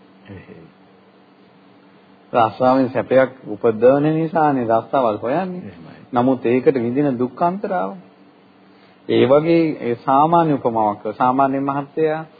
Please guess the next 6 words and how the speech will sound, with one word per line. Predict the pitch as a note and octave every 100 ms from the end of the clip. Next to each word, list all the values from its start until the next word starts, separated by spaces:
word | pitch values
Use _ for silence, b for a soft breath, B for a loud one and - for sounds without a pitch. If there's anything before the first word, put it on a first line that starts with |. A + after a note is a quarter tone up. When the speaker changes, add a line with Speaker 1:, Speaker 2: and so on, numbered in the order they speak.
| b b -
Speaker 2:
ඒ, | A#2+ A#2 A2 G#2
අ, | A2 A2 G#2+ G#2
නිවන | A#2 A#2+ C3 C#3+
සම්බන්ධයෙන් | D3+ D#3 D3+ D3+ D3+ D3+ D3+ D3 B2+
විස්තර | A#2+ - C#3
විභාග | C#3 C#3 C#3 C#3+